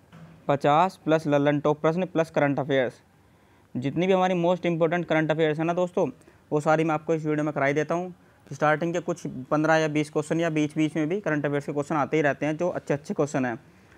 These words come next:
तो आइए दोस्तों, सेशन को स्टार्ट करते हैं। और सेशन स्टार्ट करने से पहले हम एक मोटिवेशनल कोट्स पढ़ लेते हैं। क्या है दोस्तों, "चलता रहूँगा पथ पर, चलने में माहिर बन जाऊँगा।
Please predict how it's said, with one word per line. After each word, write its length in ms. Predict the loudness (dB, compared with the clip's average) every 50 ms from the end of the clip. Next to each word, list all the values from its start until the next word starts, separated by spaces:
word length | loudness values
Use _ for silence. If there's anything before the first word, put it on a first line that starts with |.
| -20 _ _
तो 60 | 4
आइए 140 | 6 6 6
दोस्तों, 260 | 4 2 0 0 -2
सेशन 240 | -2 0 0 0 0
को 100 | 0 0
स्टार्ट 240 | 0 2 0 2 0
करते 200 | -2 0 0 0
हैं। 80 | 0
और 100 | 0 0
सेशन 140 | 0 0 0
स्टार्ट 240 | 2 2 0 0 0
करने 240 | -2 0 0 0 0
से 80 | 0
पहले 240 | 0 0 2 2 0
हम 120 | 0 -2 -6 -2
एक 160 | -2 -2 0 2
मोटिवेशनल 500 | 0 0 2 2 0 0 0 0 -2 0
कोट्स 240 | 0 0 0 0
पढ़ 180 | 2 2 2 2
लेते 200 | 2 0 0 0
हैं। 60 | 0
क्या 180 | 2 4 4 4
है 60 | 4
दोस्तों, 360 | 2 0 0 0 0 0 0 0 -4 -14 -20 -20 -20 _ _ _ _ _ -20 -20 -20 -20 _ _ _
"चलता 280 | 4 4 6 6 6 4
रहूँगा 320 | 4 4 2 2 2 2
पथ 240 | 2 0 -2 -2 0
पर, 240 | 0 0 0 0 -2 -6 -14 -20 _ 0
चलने 300 | 2 2 4 4 2 2
में 120 | 0 0
माहिर 300 | 0 0 2 2 0 0
बन 180 | 0 0 0 -2
जाऊँगा। 340 | -2 -4 -4 -6 -8 -8